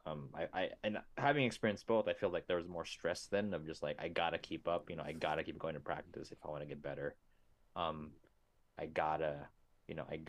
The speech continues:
I gotta keep playing the video game if it's a multiplayer game to stay up, just, you know, stay relevant."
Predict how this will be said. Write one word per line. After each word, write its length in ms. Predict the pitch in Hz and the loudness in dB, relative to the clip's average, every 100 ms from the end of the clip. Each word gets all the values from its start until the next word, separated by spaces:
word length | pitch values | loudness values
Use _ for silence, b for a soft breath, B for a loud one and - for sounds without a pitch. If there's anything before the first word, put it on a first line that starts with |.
| - | -4
I 120 | 82 | 0
gotta 420 | 78 76 76 73 - - - - - - _ _ - | 2 2 2 0 -4 -20 -20 -20 -20 -20 _ _ -4
keep 240 | 117 107 | 0 2
playing 220 | 110 95 | 2 2
the 60 | 87 | 4
video 360 | 85 87 85 | 2 4 4
game 380 | 80 80 76 76 - _ - - | 4 0 -2 -6 -12 _ -18 -6
if 160 | 87 | -4
it's 120 | 82 90 | 0 0
a 40 | |
multiplayer 540 | 85 82 - 87 73 | 0 -4 -2 0 0
game 300 | 78 73 69 73 | 2 0 -2 -10
to 100 | - | -10
stay 260 | - 80 71 | -2 -2 -2
up, 120 | - - - - | -8 -14 -14 -6
just, 180 | 80 - - | -6 -6 -8
you 80 | 78 | -6
know, 100 | 73 | -4
stay 240 | - 80 | -2 0
relevant." 440 | 76 76 82 73 | 2 2 0 -2